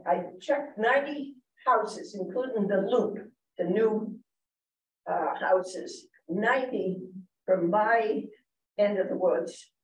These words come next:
to the intersection, just to Long Plain and Christian, ninety houses. Now you take two adults in that, multiply that, that's hundred and whatever.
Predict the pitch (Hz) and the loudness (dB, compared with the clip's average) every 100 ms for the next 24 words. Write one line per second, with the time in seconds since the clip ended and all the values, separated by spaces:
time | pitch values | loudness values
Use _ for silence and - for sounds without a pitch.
0 | _ _ _ - - 208 190 190 170 160 | _ _ _ -12 -4 2 4 4 2 0
1 | - - - _ _ _ _ _ _ _ | -2 -8 -16 _ _ _ _ _ _ _
2 | _ _ _ 247 240 202 185 - - - | _ _ _ 2 2 2 0 2 2 0
3 | 190 - 185 185 190 - 175 - 190 196 | -8 -6 -2 -2 -2 2 2 4 2 2
4 | 196 190 190 160 - 185 190 156 147 - | 0 2 2 0 -2 -4 -2 -4 -4 -6
5 | - _ - 214 226 226 226 208 190 180 | -16 _ -2 2 2 -2 -4 0 0 0
6 | - - 180 175 190 - - - - 262 | -6 -2 0 2 0 0 0 -2 -6 -2
7 | 277 254 226 190 190 - - - - - | 2 2 4 4 2 -2 -4 -4 -6 -18
8 | _ _ _ _ _ _ _ - 160 - | _ _ _ _ _ _ _ -4 0 0
9 | - - 208 185 180 - 202 185 - 156 | -2 0 4 4 2 0 0 2 0 -4
10 | - - - - - _ _ _ _ _ | -6 -10 -16 -18 -20 _ _ _ _ _
11 | _ _ _ 196 196 185 151 170 - - | _ _ _ -2 0 0 -2 -2 -2 0
12 | 190 - - - - | 2 4 2 -2 -12